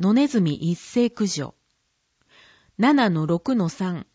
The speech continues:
ホームタンクからの灯油流出にご注意を。七の七、お知らせ、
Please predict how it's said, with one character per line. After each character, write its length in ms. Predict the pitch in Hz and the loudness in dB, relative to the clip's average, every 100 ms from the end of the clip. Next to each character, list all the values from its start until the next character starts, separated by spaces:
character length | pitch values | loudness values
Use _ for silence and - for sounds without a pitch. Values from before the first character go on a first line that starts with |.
| _ _ _ _ _ - | _ _ _ _ _ -2
ホ 200 | 233 269 | 2 4
ー 20 | |
ム 160 | 277 | 2
タ 160 | 285 277 | 0 0
ン 100 | 226 | 0
ク 120 | 170 | -2
か 140 | 170 180 | -2 -2
ら 140 | 196 | -2
の 140 | 160 | -4
灯 240 | - 196 220 | -2 2 2
油 180 | 220 202 | 2 2
流 220 | 214 233 | 2 0
出 260 | - 240 | -2 -4
に 120 | 226 208 | -2 0
ご 140 | 208 | -2
注 320 | 202 202 196 | -4 -4 -2
意 140 | 156 135 | -2 -6
を。 160 | - - _ _ _ _ _ _ _ _ _ _ _ _ _ _ _ - | -12 -18 _ _ _ _ _ _ _ _ _ _ _ _ _ _ _ -2
七 320 | 247 277 226 | 2 4 2
の 180 | 156 151 | 0 0
七、 380 | 185 202 139 - _ _ _ - | 0 0 -4 -8 _ _ _ -6
お 120 | 208 | -4
知 160 | - | -2
ら 140 | 269 247 | 0 0
せ、 340 | - 220 - | -2 -4 -4